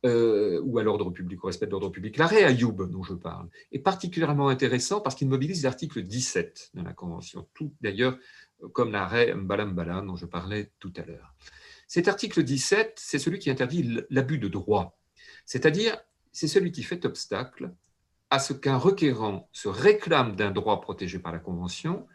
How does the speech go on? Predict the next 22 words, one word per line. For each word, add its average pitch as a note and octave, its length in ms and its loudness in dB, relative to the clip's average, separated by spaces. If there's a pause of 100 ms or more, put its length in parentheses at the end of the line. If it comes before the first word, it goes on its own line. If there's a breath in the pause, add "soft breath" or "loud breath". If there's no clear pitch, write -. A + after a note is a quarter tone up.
(460 soft breath)
pour G#3 500 2
justifier E3 760 2
des G#2 280 2
actes - 360 0
ou A#2 60 -10
des G2+ 140 -4
comportements B2+ 840 -4 (280)
qui, - 420 -4
en B2+ 140 2
réalité, B2+ 560 0
ont C3+ 100 2
pour B2+ 160 -2
objet C#3+ 640 2
de C3+ 60 4
ruiner G3 760 8 (200)
les G#2+ 120 -2
valeurs B2 460 6
sur - 80 -10
lesquelles A2+ 240 0
repose F#2 400 -2
la E2 80 -2
Convention. - 560 -10